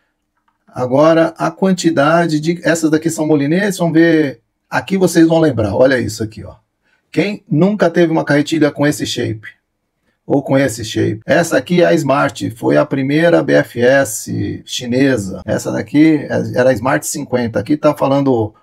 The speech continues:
O B C três mil e quinhentos. Carretilha com esse formato. Quem nunca viu uma carretilha com esse formato? E com esse aqui. Essa aqui foi a mais famosa aqui no Brasil, porque ela fez parte de várias marcas. Ela teve na Sente, na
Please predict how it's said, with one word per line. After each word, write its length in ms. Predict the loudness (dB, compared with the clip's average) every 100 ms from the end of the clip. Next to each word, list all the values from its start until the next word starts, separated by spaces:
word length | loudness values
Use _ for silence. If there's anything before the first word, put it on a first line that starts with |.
| _ -2
O 180 | 0
B 180 | 2 0
C 280 | -2 -4 -4
três 280 | -4 -2 0
mil 140 | 0
e 40 | -2
quinhentos. 420 | 0 -2 -2 -2
Carretilha 420 | 2 2 2 0
com 120 | 2
esse 160 | 0 0
formato. 500 | -4 -2 0 -2 -4
Quem 220 | -2 0
nunca 260 | 2 2 0
viu 140 | 0
uma 120 | -2
carretilha 400 | -2 -4 -4 -4
com 120 | -4 -6
esse 160 | -8
formato? 420 | -6 -4 -4 -2
E 60 | -4
com 120 | 0 0
esse 240 | 0 -4
aqui. 320 | -12 -12 -12 -2
Essa 320 | 0 2 0
aqui 180 | -4 -6
foi 160 | -2 0
a 80 |
mais 220 | 0 -2 -2
famosa 640 | 0 2 2 0 -10 -16 _
aqui 300 | -12 -10 -4
no 100 | -2
Brasil, 480 | 0 -2 -2 -4 -4
porque 280 | -6 -2 0
ela 200 | 2 0
fez 640 | -4 -4 0 2 2 -4
parte 460 | -2 0 0 -4 -6
de 100 | -4
várias 480 | 0 0 2 0
marcas. 580 | 0 0 -2 -4 -6 -6
Ela 220 | -4 -4
teve 340 | -4 -4 -4 -2
na 120 | -4
Sente, 800 | -6 -4 -2 -2 -4 -6 -4 -6 -8 _ _ _
na 840 | -6 0 2 2 4 2 2 0 -4